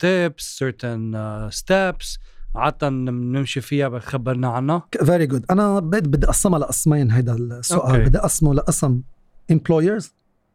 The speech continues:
Speaker 2: وبدي أقسمه لقسم employees. وأنا ما بحب أقول employees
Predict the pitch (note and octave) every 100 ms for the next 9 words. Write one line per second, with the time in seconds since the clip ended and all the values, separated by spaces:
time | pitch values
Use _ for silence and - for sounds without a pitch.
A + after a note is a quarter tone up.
0 | _ - C#3 E3+ - D#3 C3 - C3+ C#3
1 | - A#2 A2+ D3+ G#3+ A3 - G3+ D#3 F3+
2 | F3 D3+ D3 E3 C#3+ C#3+ A#2+ -